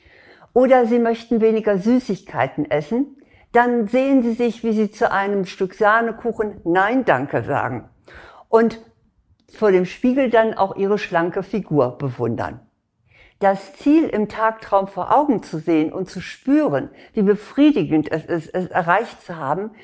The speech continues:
motiviert Sie dann, es tatsächlich disziplinierter anzugehen.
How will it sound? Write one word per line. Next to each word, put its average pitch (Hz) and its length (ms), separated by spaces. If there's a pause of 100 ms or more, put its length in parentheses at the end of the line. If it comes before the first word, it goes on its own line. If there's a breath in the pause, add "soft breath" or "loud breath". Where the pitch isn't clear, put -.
(120)
motiviert 220 720
Sie 254 180
dann, 226 300 (140 loud breath)
es - 240
tatsächlich 196 880
disziplinierter 190 1120
anzugehen. - 680